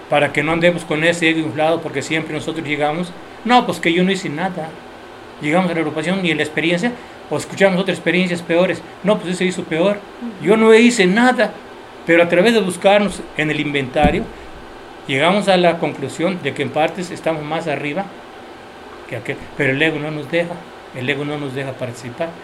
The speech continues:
Speaker 1: Entonces por eso estamos en este programa, para sacar el, el quinto paso y poder gradualmente brincar al sexto y así, así sucesivamente, ¿sí?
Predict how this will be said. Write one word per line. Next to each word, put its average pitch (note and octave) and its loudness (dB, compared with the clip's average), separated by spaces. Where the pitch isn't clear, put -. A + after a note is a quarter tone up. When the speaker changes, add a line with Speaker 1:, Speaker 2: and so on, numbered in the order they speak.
Speaker 1:
Entonces - -14
por E3+ 0
eso F3+ 4
estamos G3 2
en F3 2
este F3+ -2
programa, F3+ 0
para D3+ 2
sacar F3+ 2
el, E3+ -2
el B2+ -6
quinto F3 -2
paso D#3+ 0
y E3+ -8
poder D#3 0
gradualmente D3+ -4
brincar C3+ -2
al C3 -2
sexto C#3+ -6
y C3+ -4
así, B2+ -8
así A#2+ -12
sucesivamente, B2+ -10
¿sí? C#3 -8